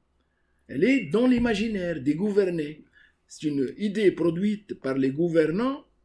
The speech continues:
transmise, intériorisée par les gouvernés. Et le fait qu'il n'y ait pas de représentants de l'État présents, qui se ma-, ça ne veut pas dire qu'il n'y a pas d'État. Donc, il faut faire très attention à cela.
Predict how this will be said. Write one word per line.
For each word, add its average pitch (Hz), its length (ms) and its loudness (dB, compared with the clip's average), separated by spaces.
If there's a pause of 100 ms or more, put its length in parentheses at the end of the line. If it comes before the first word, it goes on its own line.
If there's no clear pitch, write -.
transmise, 226 760 -6 (180)
intériorisée 233 1040 -2
par 214 160 0
les 220 140 -8
gouvernés. 190 680 -6 (400)
Et 131 100 -2
le 151 120 0
fait 233 400 0
qu'il 147 180 -6
n'y 147 120 -2
ait 139 100 0
pas 151 360 -6 (400)
de 147 120 8
représentants 160 640 6
de 131 80 -2
l'État 131 320 -2
présents, 170 580 2 (120)
qui 143 80 -8
se 143 120 -6
ma-, 139 160 -6
ça 156 140 -4
ne 139 80 -2
veut 123 180 -6
pas 131 140 -8
dire 302 240 0 (240)
qu'il 160 140 -6
n'y 151 80 -4
a 156 80 -6
pas 233 160 -8
d'État. 190 340 -4
Donc, 104 220 -12
il - 40 -20
faut 143 140 -8
faire - 460 -8
très 240 260 -4
attention 143 420 -10
à 160 60 -14
cela. 120 340 -16